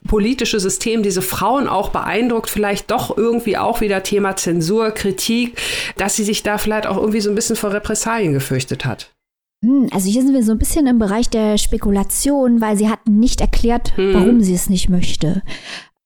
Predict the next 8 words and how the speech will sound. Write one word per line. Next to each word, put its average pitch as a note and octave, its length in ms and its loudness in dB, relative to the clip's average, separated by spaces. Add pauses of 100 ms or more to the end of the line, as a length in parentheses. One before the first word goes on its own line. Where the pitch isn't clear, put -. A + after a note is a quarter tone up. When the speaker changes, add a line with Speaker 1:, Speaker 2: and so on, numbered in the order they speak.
Speaker 2:
Es A#3 120 0
ist - 240 0
schon D4 240 2
so, C#4+ 220 2
dass B3 360 0
in A3 140 2
diesem A3 300 4
Buch B3 420 2